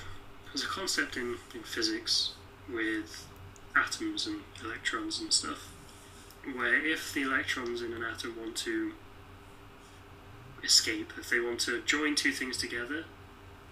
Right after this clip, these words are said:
one of the atoms needs to connect to the other one, and it needs to reach a certain energy level to do so.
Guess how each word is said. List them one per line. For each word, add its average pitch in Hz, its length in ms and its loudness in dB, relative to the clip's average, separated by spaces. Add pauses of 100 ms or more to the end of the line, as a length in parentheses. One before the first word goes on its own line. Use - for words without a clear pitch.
one 135 180 -2
of 151 80 0
the 135 80 2
atoms 123 380 -2
needs 120 200 2
to 113 260 -2 (840)
connect - 340 -2
to 127 60 -4
the 123 100 2
other 110 120 -2
one, 107 240 -6
and 110 80 -6
it 120 120 -6 (100)
needs 135 260 6
to - 60 0 (640)
reach - 260 2
a - 40 4
certain 139 340 6 (100)
energy 143 300 4
level 113 260 0 (220)
to - 100 -6
do 117 140 4
so. - 160 4